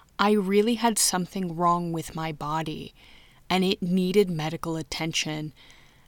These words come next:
And advocating for myself was the right thing to do. I needed that moment of clarity where they type up, a doctor types up in his surgical notes,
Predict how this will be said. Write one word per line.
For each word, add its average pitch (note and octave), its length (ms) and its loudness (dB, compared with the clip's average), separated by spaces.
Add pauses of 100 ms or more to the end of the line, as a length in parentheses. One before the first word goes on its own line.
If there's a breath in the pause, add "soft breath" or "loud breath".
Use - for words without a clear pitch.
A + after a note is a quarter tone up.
(160 soft breath)
And E3+ 500 0 (180)
advocating F#3 720 4
for - 160 -8
myself E3 840 2 (760)
was F#3 460 4
the G#3+ 120 0
right E3+ 480 -4
thing D3+ 380 -6 (300)
to G3 160 2 (120)
do. G3+ 500 4
I F3+ 120 4
needed G#3 440 4
that F3 220 -4
moment F3 460 2
of D#3 160 -8
clarity E3+ 760 -4 (480 loud breath)
where F3 180 2
they F3 200 4
type - 480 0
up, E3+ 320 -6 (140)
a E3 100 -6
doctor F#3 840 -2
types - 360 -2
up A#3 140 -2
in F#3+ 80 -2
his E3+ 160 -2
surgical F3 580 -2
notes, D#3 600 -6